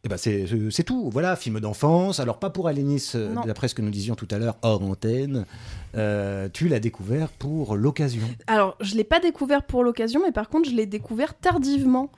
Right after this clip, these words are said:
Speaker 1: Tardivement.
Speaker 2: Je devais avoir, euh, peut-être déjà dix-sept, dix-huit ans quand je l'ai vu pour la première fois,
Speaker 1: L'année
Speaker 2: parce qu'on
Speaker 1: dernière,
Speaker 2: a
Speaker 1: donc,
Speaker 2: conseillé.
Speaker 1: oui.
Speaker 2: <laughs> Non, malheureusement, ce n'est plus le cas. Euh, mais donc, je l'ai redécouvert pour la deuxième fois seulement. Et effectivement, euh, il y a beaucoup de choses que j'aime beaucoup dans ce, ce film d'animation, euh,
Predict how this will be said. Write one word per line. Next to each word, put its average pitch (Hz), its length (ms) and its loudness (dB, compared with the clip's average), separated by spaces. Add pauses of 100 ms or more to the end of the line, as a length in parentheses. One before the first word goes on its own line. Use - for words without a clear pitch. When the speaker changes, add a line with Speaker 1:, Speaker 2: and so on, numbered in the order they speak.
Speaker 1:
Tardivement. 139 340 -4
Speaker 2:
Je 208 60 -6
devais 220 260 0
avoir, 220 440 2
euh, 214 140 4
peut-être 208 480 -4
déjà 220 280 0
dix-sept, 233 340 -2
dix-huit 214 400 -6
ans 254 100 -2
quand 262 140 0
je 202 60 -2
l'ai 208 100 0
vu 226 140 -4
pour 220 160 -6
la 196 80 -4
première 220 320 -4
fois, 165 100 0
Speaker 1:
L'année 139 220 2
Speaker 2:
parce 120 80 2
qu'on 160 60 2
Speaker 1:
dernière, 110 160 0
Speaker 2:
a - 40 -4
Speaker 1:
donc, 90 120 -6
Speaker 2:
conseillé. 98 220 -8 (800)
Speaker 1:
oui. 220 140 -6
Speaker 2:
<laughs> 220 180 -4
Non, 220 380 6
malheureusement, 190 460 -4 (120)
ce - 60 -18
n'est 214 60 -6
plus 233 140 -10
le 240 40 -8
cas. - 160 0 (560)
Euh, 214 880 6
mais 233 100 6
donc, 302 200 4
je 277 80 0
l'ai 240 80 6
redécouvert 233 500 2
pour 254 140 0
la 220 100 6
deuxième 359 400 2
fois 381 160 2
seulement. 294 380 2 (640)
Et 240 200 0
effectivement, 277 840 2
euh, 226 260 4
il 214 60 -2
y 214 60 2
a 214 40 0
beaucoup 247 280 -4
de 254 60 -10
choses 285 180 -6
que 240 100 0
j'aime 208 180 -2
beaucoup 220 300 -4
dans 226 160 0
ce, 190 320 -6
ce 196 220 -12
film 214 180 -4
d'animation, 208 840 -2
euh, 190 220 -2